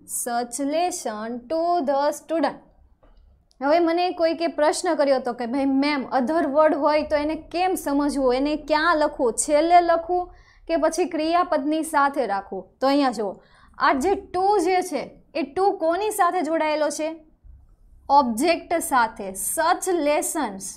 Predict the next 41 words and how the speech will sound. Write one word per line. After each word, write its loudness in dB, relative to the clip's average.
કેટલાક 0
એવા 0
પાઠ 0
છે -4
to -2
the 2
students, -4
એટલે -4
કે -6
વિદ્યાર્થીઓ 0
માટે. -4
તો 8
આ 8
to -2
એ -2
other 2
word 2
અને -2
ઓબ્જેક્ટને -2
જોડે 0
છે, -4
એટલા -2
માટે 0
આ 4
જે -2
other -4
word -2
તરીકે -4
to -2
the 4
student -4
છે, -8
એ -4
to 0
the 6
સ્ટુડન્ટને 0
તમારે -2
verb 0
સાથે -2
લખવાનું -4
છે. -16